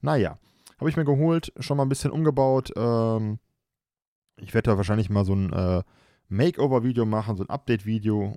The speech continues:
oder beziehungsweise eine Folge, je nachdem, wie wir das, äh, hochladen möchten. Hab das auf jeden Fall schon fertig gemacht, ein bisschen vorbereitet, aber kommt Zeit, kommt Rat, wie man so schön sagt. Naja, ähm, mehr ist nicht passiert. Jens und ich sind halt noch in der Vorbereitung, ähm,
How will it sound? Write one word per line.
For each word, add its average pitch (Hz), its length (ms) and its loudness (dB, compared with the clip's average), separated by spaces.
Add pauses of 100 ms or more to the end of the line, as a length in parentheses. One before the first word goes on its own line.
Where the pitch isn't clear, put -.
(120)
oder 98 340 0
beziehungsweise 95 520 -4
eine 90 100 -2
Folge, 135 300 2
je 107 60 0
nachdem, 101 280 -2
wie 123 100 2
wir 117 80 4
das, - 160 -2
äh, - 320 -6
hochladen 113 380 0
möchten. 127 420 -4 (580)
Hab - 120 -16
das 107 120 -6
auf 95 80 -2
jeden 107 120 0
Fall 101 100 -4
schon - 140 -8
fertig 139 260 -4
gemacht, 117 320 -2
ein 107 60 -10
bisschen - 180 -12
vorbereitet, 101 640 0 (160)
aber 107 480 2 (880)
kommt 110 260 0
Zeit, 101 240 0
kommt 92 240 -6
Rat, 90 220 -6
wie 95 40 -8
man 85 140 -6
so 82 80 -12
schön 71 160 -20
sagt. - 300 -20 (100)
Naja, 185 340 -8 (800)
ähm, 110 380 -2
mehr 156 240 2
ist 214 160 -2
nicht - 260 -8
passiert. 220 640 -10
Jens 170 300 -10
und 160 60 -10
ich 156 140 -12
sind 160 100 -8
halt 151 120 -6
noch 151 100 -8
in 139 60 -8
der 135 80 -10
Vorbereitung, 147 880 -4
ähm, 120 460 -12